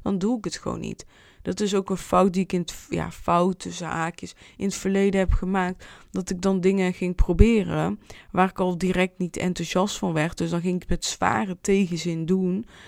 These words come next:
en dan vond ik er gewoon helemaal niks aan. Dus ja, dat slaat gewoon eigenlijk nergens op. Maar ja,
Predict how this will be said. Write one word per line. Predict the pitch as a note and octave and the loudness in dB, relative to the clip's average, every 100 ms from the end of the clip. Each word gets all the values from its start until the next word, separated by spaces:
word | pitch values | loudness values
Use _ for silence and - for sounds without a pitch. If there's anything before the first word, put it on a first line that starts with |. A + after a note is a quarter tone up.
| - | -10
en | - G3 | 0 0
dan | |
vond | F3+ G#3 | 2 0
ik | G3 | 0
er | F3+ | -2
gewoon | F#3+ F3+ | -2 0
helemaal | F#3 G3 F#3 E3+ | 2 0 0 0
niks | F3 F3+ F#3+ - - | 0 0 -2 -6 -8
aan. | G#3 F3+ - - E3+ | -6 -4 -6 -6 -2
Dus | F3 F3 E3+ | 0 0 -2
ja, | - - | -2 -2
dat | - E3 | -2 -6
slaat | - F#3+ - | -4 -4 -4
gewoon | F3+ - | -10 -8
eigenlijk | F#3 F#3 F3+ - | -6 -6 -8 -10
nergens | F#3+ F#3+ F3 E3 | -8 -4 -4 -2
op. | E3+ F#3+ - - - - - - - | -4 -2 -2 -4 -6 -16 -20 -16 -2
Maar | F#3+ F#3+ F#3+ - | 2 4 4 4
ja, | G3+ E3 | 4 4